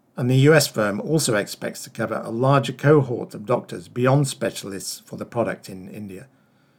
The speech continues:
Significant market shaping efforts are also underway to build on the gains for star immuno-oncology therapy Keytruda.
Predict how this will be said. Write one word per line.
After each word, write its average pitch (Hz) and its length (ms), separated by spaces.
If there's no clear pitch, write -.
Significant 175 580
market 147 320
shaping 147 400
efforts 90 340
are 110 220
also 143 380
underway 95 400
to 110 120
build 113 280
on 107 160
the 107 80
gains 113 400
for 110 180
star 113 420
immuno-oncology 117 1120
therapy 98 460
Keytruda. 104 640